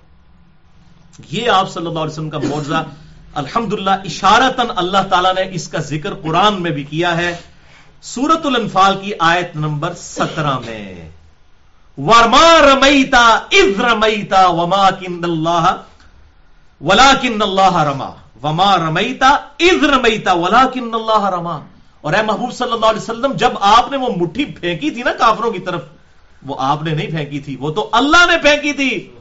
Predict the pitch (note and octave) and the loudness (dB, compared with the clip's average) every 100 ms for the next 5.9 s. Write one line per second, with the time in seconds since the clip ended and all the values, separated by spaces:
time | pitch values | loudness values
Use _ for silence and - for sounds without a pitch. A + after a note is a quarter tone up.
0 | - - C#3 F4+ F#4+ F#4+ D4 C#4+ A3+ - | -20 -10 2 2 4 4 4 4 0 -4
1 | D3 - - - _ _ _ - - _ | -6 -10 -20 -20 _ _ _ -20 -20 _
2 | - A2 A2+ F#2+ G2 F#2 - - _ _ | -18 -10 -10 -10 -16 -20 -20 -20 _ _
3 | _ _ _ _ _ _ D3 A3+ D4+ C#4+ | _ _ _ _ _ _ -4 -2 2 4
4 | D4 F4 F#4 E4 C#4+ - - _ D3+ D#3+ | 6 6 6 6 4 2 -8 _ -4 4
5 | C#4 D4+ C4+ C4+ A3 A#3 A#3 G#3 B3 | 4 4 4 2 4 2 2 4 4